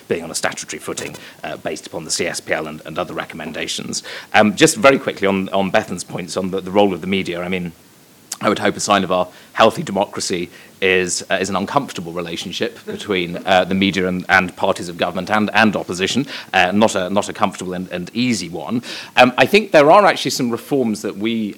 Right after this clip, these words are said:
um, would advocate for that would make some of your concerns actually easier in terms of process.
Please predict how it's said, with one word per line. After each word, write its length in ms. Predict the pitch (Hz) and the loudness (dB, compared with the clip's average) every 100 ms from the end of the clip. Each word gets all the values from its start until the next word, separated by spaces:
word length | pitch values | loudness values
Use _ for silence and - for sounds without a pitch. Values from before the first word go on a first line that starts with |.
| - | -6
um, 280 | 95 95 - - - | -6 -6 -12 -20 -8
would 140 | 104 | 0
advocate 500 | 107 101 98 - 92 | 2 2 -2 -6 -6
for 320 | - 101 90 90 - - - _ | -4 -2 -2 -4 -12 -20 -20 _
that 380 | 92 90 113 110 | -14 0 0 2
would 140 | 107 | 4
make 180 | 110 110 | 4 4
some 160 | - 123 | 0 0
of 80 | |
your 120 | 98 98 | 0 -4
concerns 460 | - 98 107 95 | -6 -6 -6 -4
actually 240 | 98 - 104 | -6 -6 -6
easier 440 | 120 120 87 90 | -4 -4 -6 -8
in 100 | 87 | -10
terms 240 | 92 98 | -8 -8
of 100 | 95 | -8
process. 760 | - - 117 110 - 82 - | -14 -4 0 0 -2 -8 -12